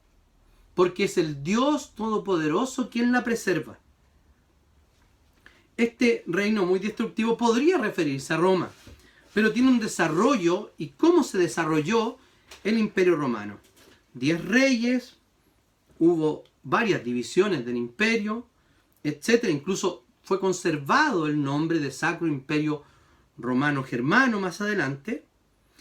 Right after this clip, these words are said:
Pero aquí hay algo que definitivamente creo que está para el futuro y yo identificaría con otros, apoyándome en,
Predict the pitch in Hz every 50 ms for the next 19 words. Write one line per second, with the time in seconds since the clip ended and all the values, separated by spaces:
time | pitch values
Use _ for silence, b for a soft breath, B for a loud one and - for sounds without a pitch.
0 | b b b - 277 302 302 247 302 320 320 320 311 294 294 214 240 233 226 -
1 | - 226 208 196 185 165 208 240 240 226 208 190 185 180 180 - - 196 208 208
2 | - - _ _ b b b b b _ _ - 175 165 175 180 185 180 - 151
3 | 139 - - 156 156 151 151 147 135 123 - - 117 139 151 170 180 185 190 185
4 | - _ _ 160 151 147 147 175 185 190 190 180 175 160 156 139 143 131 123 120
5 | 120 127 139 147 147 - b b b b b _ _ _ - 233 233 226 226 220
6 | - 175 151 143 139 - - _ _ _ _ _ _ _ - 165 170 160 180 175
7 | 180 190 190 156 127 117 117 123 160